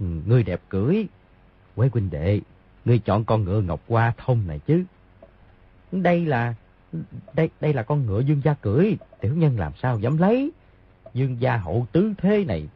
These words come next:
thiệt làm tiểu nhân giảm thọ. <laughs> Quế huynh đệ, ngươi coi ta với người ngoài như vậy là coi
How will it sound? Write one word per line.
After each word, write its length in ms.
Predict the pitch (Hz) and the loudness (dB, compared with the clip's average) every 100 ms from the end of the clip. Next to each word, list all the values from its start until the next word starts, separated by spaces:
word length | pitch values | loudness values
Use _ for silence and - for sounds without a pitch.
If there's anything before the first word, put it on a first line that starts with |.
| _ - | _ -6
thiệt 120 | 92 104 101 95 92 - - - | -4 -4 -4 -4 -6 -10 -18 -4
làm 240 | 95 78 76 - | 0 0 -4 -4
tiểu 140 | 123 | 0
nhân 200 | 143 135 104 | 2 2 2
giảm 180 | 110 | 0
thọ. 520 | 170 87 101 131 156 165 156 151 147 - | 0 0 0 2 2 2 4 2 0 -4
<laughs> 540 | - _ _ _ - | -16 _ _ _ -4
Quế 100 | 135 | 0
huynh 200 | 123 117 | 2 0
đệ, 320 | 92 107 127 120 - _ _ - | -2 0 -2 -2 -10 _ _ -6
ngươi 140 | 117 113 | -4 0
coi 220 | 156 147 | 2 2
ta 280 | 151 151 151 147 | 2 0 0 0
với 100 | 147 | -4
người 200 | 101 78 | -6 -8
ngoài 420 | 80 85 73 73 107 | -6 -6 -6 -12 -10
như 140 | 131 127 98 | -10 -6 -2
vậy 200 | 107 123 | 0 0
là 100 | 95 | -2
coi 220 | - | 0